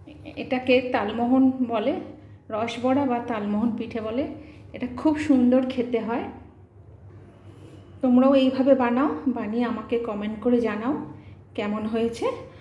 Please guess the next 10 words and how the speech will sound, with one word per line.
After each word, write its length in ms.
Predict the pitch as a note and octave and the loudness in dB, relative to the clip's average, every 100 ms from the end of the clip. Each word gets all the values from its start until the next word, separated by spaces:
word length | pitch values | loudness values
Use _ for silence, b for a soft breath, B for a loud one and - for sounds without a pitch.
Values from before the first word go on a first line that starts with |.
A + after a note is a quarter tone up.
| B B - | B B -8
আমার 180 | G#3+ G#3 G#3 | -4 -2 0
ভিডিওটা 380 | G#3 G#3 G#3+ A3 | 0 -2 -2 -2
আজ 80 | A3 A3+ | -2 -4
এই 60 | - | 2
পর্যন্ত। 460 | B3 B3 C4 C4 B3+ D4 D4+ B B - C4 | 2 4 4 4 2 0 -2 B B -2 2
যদি 140 | C4+ B3+ | 4 4
ভালো 180 | B3+ C4 C4+ | 4 4 4
লাগে 200 | C4+ C5 - - - | 2 -2 -4 -12 -10
তবে 180 | A3+ G#3+ G3+ | -8 -6 -6
লাইক, 220 | F#3+ G3 | -6 -6